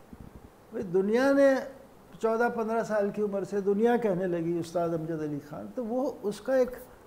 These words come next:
वो एक आशीर्वाद है, कोई हमारा उसमें control नहीं है, या कोई हमारी, अ,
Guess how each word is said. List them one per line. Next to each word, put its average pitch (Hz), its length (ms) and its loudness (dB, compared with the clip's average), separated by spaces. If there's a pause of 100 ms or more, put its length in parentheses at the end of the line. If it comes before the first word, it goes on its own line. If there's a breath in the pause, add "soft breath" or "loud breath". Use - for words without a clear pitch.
वो 269 60 4
एक 302 160 6
आशीर्वाद 285 560 6
है, 120 340 -8 (580)
कोई 247 120 0
हमारा 247 460 2
उसमें 226 540 -2
control 226 480 -2
नहीं 233 160 2
है, 127 260 -4 (1200)
या 208 160 2
कोई 220 200 0
हमारी, 202 680 0
अ, 147 60 -12